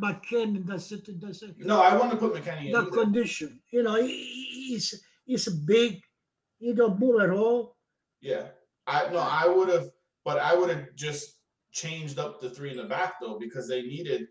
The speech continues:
Speaker 2: something to go forward. They were
Speaker 1: But
Speaker 2: getting
Speaker 1: because,
Speaker 2: nothing
Speaker 1: you see,
Speaker 2: out of it.
Speaker 1: this guy, this guy,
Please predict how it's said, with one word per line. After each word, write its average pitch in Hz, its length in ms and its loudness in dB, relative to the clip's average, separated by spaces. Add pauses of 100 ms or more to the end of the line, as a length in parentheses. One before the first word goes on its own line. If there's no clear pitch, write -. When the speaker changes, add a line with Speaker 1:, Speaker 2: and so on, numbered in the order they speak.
(120)
Speaker 2:
something 151 580 -2
to 120 120 -10
go 127 180 2
forward. 135 420 -2
They 123 100 -6
were 147 160 -6
Speaker 1:
But - 20 -12
Speaker 2:
getting 123 320 2
Speaker 1:
because, - 300 4
Speaker 2:
nothing 226 100 -8
Speaker 1:
you 262 200 -4
see, 302 120 -4
Speaker 2:
out 262 60 -2
of 220 40 -4
it. 277 40 -2
Speaker 1:
this 226 120 -4
guy, 262 400 2 (160)
this 202 240 -8
guy, 220 640 0